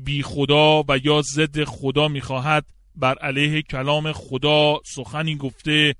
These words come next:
و مدارک معتبر تاریخی آن را رد کند،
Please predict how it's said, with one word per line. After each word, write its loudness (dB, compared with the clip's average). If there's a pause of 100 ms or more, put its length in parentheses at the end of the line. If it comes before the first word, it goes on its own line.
(240)
و 0
مدارک 0
معتبر 2
تاریخی -2
آن -2
را 2
رد -2
کند، 0